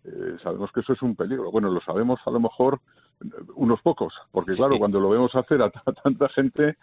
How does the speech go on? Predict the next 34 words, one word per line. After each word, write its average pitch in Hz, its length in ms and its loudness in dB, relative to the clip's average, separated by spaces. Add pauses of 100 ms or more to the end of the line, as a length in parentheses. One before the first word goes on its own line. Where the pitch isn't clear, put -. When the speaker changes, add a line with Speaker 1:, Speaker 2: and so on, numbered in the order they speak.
(120)
Speaker 2:
Ujú. 101 220 -8
Speaker 1:
tienes 120 260 2
que 131 100 2
pensar 135 440 0
que, 135 360 -2
que, 104 300 0
mm, 95 300 -4 (100)
que 104 100 -4
no 104 100 -2
están 131 180 -4
actuando 120 320 -2
por 110 200 -2
negligencia, 107 540 -4
sino 107 260 -4
que 95 80 -2
más 92 160 -4
bien 101 160 -2
deben 98 220 -2
estar 101 220 -4
actuando 95 440 -4 (200)
por 107 160 0
ignorancia. 90 540 -8 (180)
Speaker 2:
Sí. 95 240 -12 (380)
Vosotros, 151 380 -4
eh, 113 240 -4
decís 127 480 -4
que - 140 -6
es 117 100 -8
absolutamente 123 600 -4
necesario 135 480 -4
que 127 60 -4
las 101 140 -6
familias 110 840 -8
conozcan 120 500 -2